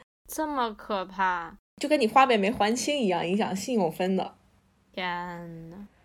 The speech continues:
Speaker 2: 然后重的话，可能就是罚个五十块。
Speaker 1: 嗯。
Speaker 2: 我记得我之前也试图就抵抗过交警，我当时就是说那个，“我这是初犯啊”，就是委屈巴巴的求情，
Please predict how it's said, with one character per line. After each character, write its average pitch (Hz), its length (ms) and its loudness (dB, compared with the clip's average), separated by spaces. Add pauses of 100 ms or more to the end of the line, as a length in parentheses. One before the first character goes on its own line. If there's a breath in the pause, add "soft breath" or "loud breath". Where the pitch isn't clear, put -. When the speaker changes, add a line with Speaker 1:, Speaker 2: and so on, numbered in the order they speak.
Speaker 2:
然 214 120 0
后 240 140 4
重 277 240 6
的 196 80 6
话， 196 340 4
可 196 120 -2
能 180 100 0
就 190 160 4
是 202 180 2
罚 175 240 0
个 196 180 4
五 180 200 2
十 165 140 -6
块。 - 480 -4 (680)
Speaker 1:
嗯。 190 200 -8
Speaker 2:
我 226 180 8
记 254 160 0
得 247 140 10
我 220 120 8
之 247 160 0
前 233 280 2
也 185 120 4
试 226 280 -2
图 185 420 2
就 190 200 2
抵 190 200 -4
抗 220 260 -2
过 196 120 2
交 185 260 2
警， 165 220 -4
我 165 100 -2
当 175 260 2
时 196 160 -4
就 180 200 -2
是 185 80 2
说 175 340 0
那 175 180 -2
个 175 300 4
，“我 190 80 0
这 233 160 -2
是 262 100 -2
初 254 280 -6
犯 269 340 0
啊”， 202 240 -4
就 - 80 -18
是 240 180 -6 (140)
委 202 160 2
屈 247 160 -6
巴 240 160 6
巴 247 220 2
的 226 240 4
求 202 200 -2
情， 196 300 -6